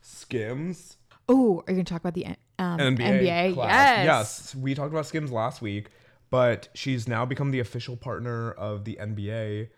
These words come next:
Speaker 1: underwear, which I didn't know there was ever, like, an official underwear of the N B A. So, which means every basketball player will be wearing Skims when they play.
Speaker 2: I know what you'll be picturing when we,
Speaker 1: <laughs>
Speaker 2: all of a sudden we're gonna be, <laughs> start watching a lot
Speaker 1: It's
Speaker 2: more
Speaker 1: like,
Speaker 2: basketball.
Speaker 1: why am I the number one basketball fan all of a sudden?
Speaker 2: <laughs>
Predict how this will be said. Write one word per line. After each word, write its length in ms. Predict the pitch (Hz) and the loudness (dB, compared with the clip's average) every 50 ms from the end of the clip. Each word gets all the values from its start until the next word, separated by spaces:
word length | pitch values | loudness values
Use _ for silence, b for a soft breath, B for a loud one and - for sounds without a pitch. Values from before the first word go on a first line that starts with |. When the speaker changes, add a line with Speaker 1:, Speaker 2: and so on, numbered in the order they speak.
| _ _ _ _ - | _ _ _ _ -8
Speaker 1:
underwear, 480 | 113 127 135 139 107 90 82 76 85 98 | -6 -4 -4 -4 -4 -4 -6 -8 -6 -4
which 180 | 107 143 139 - - | -4 -4 -2 0 2
I 80 | 139 143 | 2 2
didn't 120 | 160 180 | 2 2
know 100 | 202 185 | 2 2
there 120 | 165 175 | 2 2
was 160 | 160 143 123 123 | 2 2 0 -2
ever, 240 | 117 113 123 123 | 0 0 0 0
like, 160 | 110 110 113 127 | 0 0 -2 -2
an 80 | 117 | -4
official 500 | 104 - - 120 - 120 117 82 - _ _ _ _ - | -6 -6 -8 -8 -8 -6 -8 -8 -8 _ _ _ _ -10
underwear 400 | 107 104 101 101 104 110 117 127 | -8 -8 -6 -6 -4 -4 -2 -2
of 80 | 127 | -4
the 80 | 120 110 | -4 -6
N 140 | 87 110 110 | -6 -6 -6
B 140 | 98 98 98 | -6 -6 -6
A. 240 | 95 95 104 135 135 b b b b b b b - | -6 -6 -6 -8 -10 b b b b b b b -16
So, 160 | 117 - 151 | -8 -4 -2
which 200 | 143 131 135 117 | 0 0 0 0
means 180 | 147 151 143 - | 0 -2 -2 -2
every 300 | - 117 117 135 147 139 | -4 -4 -2 -2 -2 -2
basketball 460 | 117 113 95 - 107 113 127 127 127 | -2 -2 -4 -4 -4 -4 -4 -4 -4
player 280 | 127 - 139 139 143 143 | -2 -2 0 0 0 0
will 140 | 127 120 110 | -2 -2 -2
be 100 | 120 117 | -2 -2
wearing 260 | 98 104 104 104 107 | -2 -2 -2 -2 -4
Skims 440 | 104 - - - 92 98 123 135 - | -4 -6 -8 -8 -8 -6 -6 -6 -6
when 100 | 127 117 | -4 -4
they 100 | 110 107 | -4 -4
play. 280 | - 107 104 131 208 - - _ _ _ _ _ _ - - - _ _ - | -4 -4 -4 -4 -4 -8 -14 _ _ _ _ _ _ -12 -12 -12 _ _ 0
Speaker 2:
I 60 | - | 2
know 140 | 208 233 262 | 6 6 8
what 100 | 269 254 | 8 8
you'll 120 | 233 269 277 | 6 6 6
be 60 | 294 | 6
picturing 400 | - 226 175 - - 196 175 170 | 6 4 4 4 4 4 4 4
when 100 | 170 165 | 4 2
we, 80 | 165 156 | 4 8
Speaker 1:
<laughs> 260 | - 180 185 - - | 10 10 10 12 12
Speaker 2:
all 440 | 220 214 175 - - 226 269 294 320 | 10 10 12 12 12 12 12 12 12
of 100 | - - | 12 12
a 40 | - | 12
sudden 300 | - 349 370 370 339 294 | 12 12 12 12 12 12
we're 140 | 277 285 285 | 12 12 12
gonna 140 | 294 285 311 | 12 10 8
be, 180 | 262 196 330 254 | 8 8 6 8
<laughs> 0 | |
start 260 | - 262 269 285 277 | 8 8 8 10 12
watching 280 | 277 285 277 269 269 240 | 10 10 10 8 6 6
a 60 | 208 | 6
lot 380 | 190 190 196 202 220 240 277 285 | 6 6 8 10 10 12 10 10
Speaker 1:
It's 80 | 269 | 10
Speaker 2:
more 140 | 294 311 330 | 10 10 10
Speaker 1:
like, 100 | 320 294 | 12 12
Speaker 2:
basketball. 400 | 285 262 220 220 - 143 143 135 | 12 10 10 10 8 8 10 12
Speaker 1:
why 80 | 147 160 | 12 12
am 80 | 170 | 12
I 80 | 180 185 | 12 10
the 120 | 196 208 | 10 8
number 380 | 190 160 135 123 123 127 139 139 | 8 8 8 8 8 10 10 10
one 180 | 135 135 135 117 | 10 10 8 6
basketball 420 | 107 104 110 - - 107 92 101 | 4 0 -4 -6 -6 -6 2 6
fan 240 | 311 - 587 605 587 | 6 6 6 6 2
all 80 | - - | 0 0
of 60 | - | 0
a 40 | - | 0
sudden? 360 | - - 320 294 - - 320 | 2 2 2 2 4 2 2
Speaker 2:
<laughs> 60 | 311 | 2